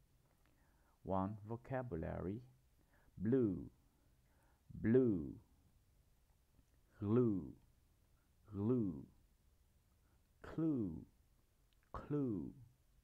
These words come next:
Tuesday, Tuesday. Fruit, fruit. Suit,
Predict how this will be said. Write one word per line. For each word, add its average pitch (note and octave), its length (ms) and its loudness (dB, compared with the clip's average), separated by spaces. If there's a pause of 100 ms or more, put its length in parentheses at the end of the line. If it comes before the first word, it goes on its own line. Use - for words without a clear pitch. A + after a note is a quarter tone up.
(500)
Tuesday, D#3+ 880 -2 (920)
Tuesday. B2 840 0 (1200)
Fruit, C#3 280 4 (1200)
fruit. C#3 300 2 (1400)
Suit, B2 440 0